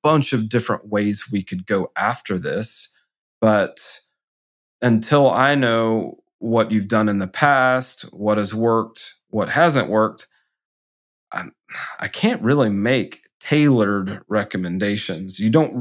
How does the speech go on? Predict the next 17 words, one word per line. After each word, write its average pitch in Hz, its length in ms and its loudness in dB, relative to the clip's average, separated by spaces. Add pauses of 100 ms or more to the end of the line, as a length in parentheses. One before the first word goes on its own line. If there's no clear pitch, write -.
(240)
really 151 440 6
leverage 117 520 2
my 107 180 0
full 117 420 0
expertise 107 760 -4
and 92 120 -10
experience 147 920 0 (460)
if 113 560 2 (480)
we 117 160 4
don't 113 300 2
spend 101 800 -4 (420)
ninety 107 460 4
mi-, 101 320 0
ninety 110 360 2
minutes, 98 380 -2
two 117 280 0
hours 98 720 -2